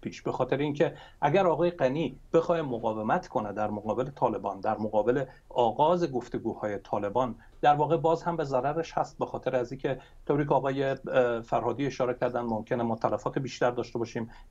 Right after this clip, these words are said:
جنگ دوام خواهد کرد، اه، اعتماد در هم شکستهٔ مردم نسبت به حکومت افغانستان حتی بدتر از این خواهد شد. و از طرف دیگه اگه آقای غنی قبول بکنه که مذاکره بکنه، صرفاً قبولش به معنای این هست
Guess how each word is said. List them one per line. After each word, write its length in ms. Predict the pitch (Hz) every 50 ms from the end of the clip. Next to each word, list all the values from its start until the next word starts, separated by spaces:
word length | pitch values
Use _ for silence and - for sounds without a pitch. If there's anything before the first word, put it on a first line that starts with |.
| -
جنگ 380 | 113 110 135 135 143 147 143 139
دوام 320 | 135 123 117 123 113 117
خواهد 360 | 113 - 117 110 117 117 - -
کرد، 280 | - 127 113 117 - - - - - - - - -
اه، 300 | - 127 117 117 - - -
اعتماد 800 | 131 123 120 - 131 120 131 151 156 147 147 143 139 131 117 - - - - - 135 117
در 180 | 131 123 120
هم 180 | 117 127 123 117
شکستهٔ 600 | - - 127 - - 117 113 - - 165 160 160
مردم 520 | 147 123 117 - 113 131 135 131 113 - - -
نسبت 400 | 123 113 113 - - 139 143 143
به 80 | - 139
حکومت 400 | 123 - - - 120 120 120 -
افغانستان 540 | 123 - - - 110 110 - - 131 127 - - - -
حتی 280 | - 147 143 147 - 165
بدتر 340 | 143 127 120 - 135 120 113
از 180 | 113 117 -
این 140 | 135 139 127
خواهد 320 | - - 113 104 117 113
شد. 220 | - - 117 - - - - - - -
و 40 | 143
از 180 | 147 147 147
طرف 260 | - 170 175 208 208 226
دیگه 260 | 180 151 127 131 120
اگه 160 | 117 117 139
آقای 240 | 131 127 139 127 131
غنی 340 | - - 131 131 151 160 - -
قبول 320 | 117 117 131 180 220 233
بکنه 340 | 196 135 - - 120 107 104
که 100 | - 117
مذاکره 460 | 113 110 101 113 107 - - 117 104
بکنه، 440 | 101 107 - - 110 123 139 139 143 - - - -
صرفاً 500 | - - - 156 143 - 202 202 208 185 -
قبولش 560 | - 135 135 156 220 233 220 170 160 - -
به 140 | - - 127
معنای 380 | 127 127 123 127 135 147 160 156
این 260 | - - 139 139 135
هست 340 | - 135 120 - - -